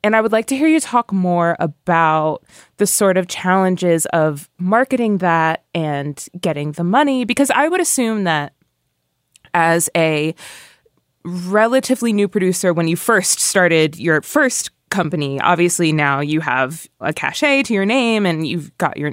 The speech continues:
reputation out there and all of that great stuff. But I would imagine that s-, just starting out and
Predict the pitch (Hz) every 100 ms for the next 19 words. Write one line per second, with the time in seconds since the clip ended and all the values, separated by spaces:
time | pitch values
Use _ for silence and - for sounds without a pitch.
0 | - 165 175 240 320 277 247 233 220 214
1 | 202 190 165 160 160 - - - - 208
2 | - 175 - - - - - - 277 320
3 | 294 - 240 226 180 180 165 147 135 _
4 | _ _ _ - - 262 262 - 240 226
5 | 180 156 151 156 - 180 160 147 147 156